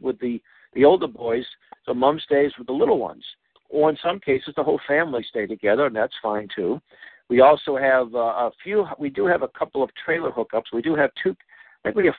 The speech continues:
four altogether at our camp. And it's at the Toa Nippee Christian Retreat Center in Rindge, New Hampshire. And you can actually go to their website. There is a link from our website. But if you just go to InterVarsity at Toa Nippee, you can see for yourself the very nice, um, the,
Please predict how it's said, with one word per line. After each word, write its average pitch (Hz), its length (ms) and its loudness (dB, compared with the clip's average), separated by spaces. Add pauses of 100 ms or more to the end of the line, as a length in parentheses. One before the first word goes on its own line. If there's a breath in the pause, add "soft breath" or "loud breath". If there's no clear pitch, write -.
four 151 220 6
altogether 120 560 -2
at 104 80 0
our 98 100 0
camp. 107 320 2 (680)
And - 80 0
it's - 140 4
at 170 100 0
the - 160 -8
Toa 175 220 4
Nippee 165 320 -6
Christian - 400 -8
Retreat 143 460 -6
Center 117 300 0
in 113 60 0
Rindge, 131 420 -2
New 123 120 -4
Hampshire. 127 520 0 (440 soft breath)
And 113 120 -4
you 123 100 -2
can 123 100 -2
actually 123 300 0
go 131 200 6
to - 60 -12 (240)
their 180 180 2
website. 113 540 -4
There 127 180 -2
is 143 100 0
a 123 60 -4
link 120 320 -2
from 110 160 0
our 135 100 8
website. 107 520 -2
But 113 80 -6
if 110 100 -12
you 123 60 -8
just - 220 -8
go 127 140 4
to 117 60 2
InterVarsity 139 840 0
at 110 120 -6
Toa 117 200 0
Nippee, 113 440 -4 (400 loud breath)
you 120 100 -6
can 117 200 -6
see 147 160 2
for 120 80 -2
yourself 131 420 4
the 120 80 -4
very 127 220 -2
nice, 120 260 0 (160)
um, 104 300 2 (580 soft breath)
the, 113 160 -6